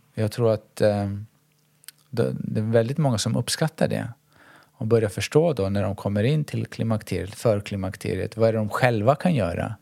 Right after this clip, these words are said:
Så självklart finns det jättemycket de kan göra.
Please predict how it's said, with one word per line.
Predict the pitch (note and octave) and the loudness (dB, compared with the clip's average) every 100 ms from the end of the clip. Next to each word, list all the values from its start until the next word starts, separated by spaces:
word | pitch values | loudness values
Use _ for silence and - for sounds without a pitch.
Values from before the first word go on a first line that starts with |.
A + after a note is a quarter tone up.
| _ _ _ _ _ _ _ _ _ _ _ - | _ _ _ _ _ _ _ _ _ _ _ -12
Så | - | -4
självklart | - D#3+ G#2 - E3+ G3 | 2 2 0 0 0 0
finns | - A2+ | -4 -4
det | G#2+ | -4
jättemycket | G2+ C#3+ - - G#2 D#3 - D#3+ | -2 -2 -2 -2 -2 0 -2 -2
de | - | -2
kan | - | -4
göra. | G#2 - - G#2+ | -4 -4 -6 -8